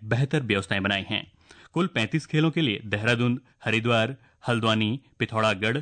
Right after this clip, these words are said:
और रुद्रपुर सहित कन-, कई अन्य शहरों पर युद्ध स्तर पर काम करते हुए सुविधाएं जुटाई गई। देहरादून के महाराणा प्रताप स्पोर्ट्स कॉलेज परिसर का राष्ट्रीय खेलों की वजह से कायाकल्प हो गया है।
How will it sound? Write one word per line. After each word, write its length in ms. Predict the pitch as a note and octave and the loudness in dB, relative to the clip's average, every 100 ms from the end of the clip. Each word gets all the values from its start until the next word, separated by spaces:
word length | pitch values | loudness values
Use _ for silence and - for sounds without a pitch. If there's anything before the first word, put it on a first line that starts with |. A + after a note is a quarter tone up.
| - - | -8 -4
और 240 | A2+ A2 F#2+ | 0 0 0
रुद्रपुर 400 | A#2+ D#3 E3 E3 | -2 0 -2 0
सहित 280 | D#3+ F#3 - | 0 0 -2
कन-, 380 | B2+ A2+ A#2+ C#3 _ | 0 2 2 0 _
कई 320 | B2 B2+ - C#3+ | -2 0 -2 0
अन्य 260 | E3 D#3+ - - - | 0 0 -4 -14 -6
शहरों 320 | - C3+ E3+ | -2 0 0
पर 220 | D3+ D#3+ - - A2 | 0 -2 -6 -10 0
युद्ध 200 | B2+ B2 | 0 0
स्तर 220 | - C3+ | 0 0
पर 140 | A2+ | 0
काम 240 | G2+ G#2 G#2 | 2 2 2
करते 280 | G2+ - C3+ | -2 -2 0
हुए 260 | B2 D3+ - - | 2 0 -4 -6
सुविधाएं 480 | - C3 C3 C#3+ A2+ | 0 2 2 0 0
जुटाई 280 | A2+ G2 | 0 0
गई। 220 | F#2+ G2+ - _ _ _ A2+ | 0 -2 -4 _ _ _ -4
देहरादून 300 | A2+ A#2+ A#2+ | 0 2 0
के 160 | C3 B2 | 0 0
महाराणा 460 | G2+ G#2 G#2+ A2+ | 0 0 0 0
प्रताप 440 | A#2 G2 G#2+ A2 G2+ | -2 -4 0 0 -2
स्पोर्ट्स 340 | - A2 - | -4 -4 -2
कॉलेज 340 | G#2+ G#2+ A2+ | -2 0 0
परिसर 400 | - G#2+ G#2+ C#3 | 0 -2 -2 -4
का 280 | C3 C#3 D3 - - | 0 0 0 -8 -10
राष्ट्रीय 400 | G#2+ A#2 C#3 F3 | 0 2 2 -2
खेलों 220 | - F3 | 0 0
की 100 | E3+ | 2
वजह 180 | B2 G#2 | 2 0
से 240 | F#2+ G#2 - _ | -2 -6 -8 _
कायाकल्प 420 | A#2+ G#2 G#2+ G#2+ A2 | 0 0 -2 -4 -4
हो 120 | G#2+ | -4
गया 180 | G#2 G#2 | -2 -2
है। 220 | G#2+ | -6